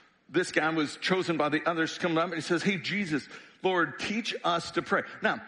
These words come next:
notice here, he doesn't say, "Teach us how to pray."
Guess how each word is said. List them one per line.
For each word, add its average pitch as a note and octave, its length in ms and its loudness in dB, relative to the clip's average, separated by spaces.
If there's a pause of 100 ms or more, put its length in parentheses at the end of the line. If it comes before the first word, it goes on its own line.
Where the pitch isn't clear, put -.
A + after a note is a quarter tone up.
notice G#3+ 320 0
here, F3 100 4
he D#3 60 2
doesn't G#3+ 180 0
say, F3+ 120 2
"Teach G3+ 280 2
us F3+ 160 0 (120)
how C#4 500 0
to G3+ 80 0
pray." G#2+ 460 -2